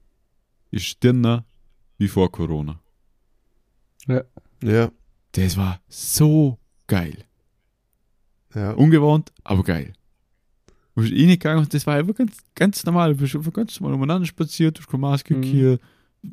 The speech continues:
Speaker 1: Abstand hätte, hätte man, glaub ich, heben müssen, aber hat eh kein Schweig da. <laughs> Das war
Speaker 2: Das
Speaker 1: die
Speaker 2: war
Speaker 1: echt,
Speaker 3: Ja, es ist
Speaker 1: da hätte ich mir für die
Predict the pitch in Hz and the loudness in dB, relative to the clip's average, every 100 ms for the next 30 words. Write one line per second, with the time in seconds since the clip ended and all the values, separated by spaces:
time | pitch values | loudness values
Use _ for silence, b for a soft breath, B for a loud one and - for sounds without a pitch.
0 | - - - _ _ - _ - 113 123 | -20 -20 -20 _ _ -20 _ -8 -4 -4
1 | - 123 117 135 - 127 139 139 135 127 | -2 -2 0 -2 -2 -4 -2 -2 -2 -2
2 | 127 117 120 117 113 139 147 156 127 120 | -2 0 0 0 0 0 0 0 0 -2
3 | 110 107 127 - 123 - 120 117 117 117 | -2 -4 -4 -4 -4 -2 -4 0 0 0
4 | B B B - 123 - - 175 - 151 | B B B 4 4 4 2 2 4 2
5 | 123 - 101 - _ _ _ _ B 147 | 2 -2 -6 -8 _ _ _ _ B -18
6 | - 131 104 - B B B 147 143 139 | 0 0 0 -4 B B B -2 2 4
7 | 135 131 127 123 156 98 92 90 - - | 4 4 2 4 2 0 -6 -10 -16 -10
8 | - 127 147 156 151 139 135 139 | 2 6 6 6 2 2 2 4